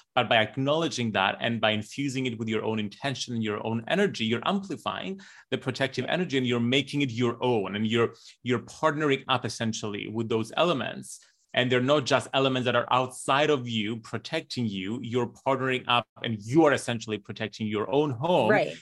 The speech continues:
Speaker 1: in partnership with nature.
Speaker 2: Right. And that's a big part of doing,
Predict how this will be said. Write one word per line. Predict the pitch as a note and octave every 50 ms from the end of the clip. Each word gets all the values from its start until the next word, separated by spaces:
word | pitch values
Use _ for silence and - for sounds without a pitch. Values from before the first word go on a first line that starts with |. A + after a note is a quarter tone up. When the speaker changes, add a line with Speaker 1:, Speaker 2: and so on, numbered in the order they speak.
| _ _ -
Speaker 1:
in | D#3 D#3 D3 B2 - - - - -
partnership | E3 E3+ E3+ C#3 C#3+ B2+ A2 - - A2+ G2+
with | A2 A#2+ A2
nature. | A#2 A2+ G#2+ G2+ G2 - - A2 G#2 G#2 _ _ _ _ _ _ _ _ _ _ _ _ _ _ _ _ _ _ -
Speaker 2:
Right. | G3+ C4 C4+ G#3+ E3 F3
And | G3 B3 B3 C#4+
that's | D4+ E4+ E4+ -
a | E4 D4
big | D#4 D4+ C#4 B3 A#3+ - - _ _ _ - G#3
part | - - - B3+ B3 B3+ B3+ B3+
of | - A3+ G#3+ G3+ G3+
doing, | G#3 A#3 A#3 A#3+ A#3 A3+ A3+ A3 A3 G#3+